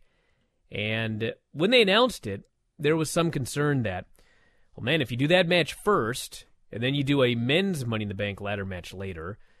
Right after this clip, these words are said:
I mean, maybe one is gonna take away from the other, maybe there's gonna be less heat, et cetera, et cetera.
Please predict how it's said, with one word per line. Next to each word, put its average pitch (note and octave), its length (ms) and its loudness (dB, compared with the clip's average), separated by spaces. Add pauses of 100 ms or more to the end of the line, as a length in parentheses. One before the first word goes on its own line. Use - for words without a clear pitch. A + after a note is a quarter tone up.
(200)
I A2+ 60 -8
mean, A2+ 220 -2
maybe D3 340 2
one C#3 560 0
is B2 100 -4
gonna B2 160 -4
take C3+ 220 -4
away A#2 220 -2
from G2+ 180 -10
the F#2 140 -6
other, D3 420 2
maybe G#2 240 -4
there's G2+ 180 -6
gonna G#2+ 160 -10
be G2+ 140 -8
less F2 260 -10
heat, E3+ 640 -4 (100)
et - 120 -14
cetera, G#2+ 240 -4
et F#2 100 -12
cetera. D#3 440 0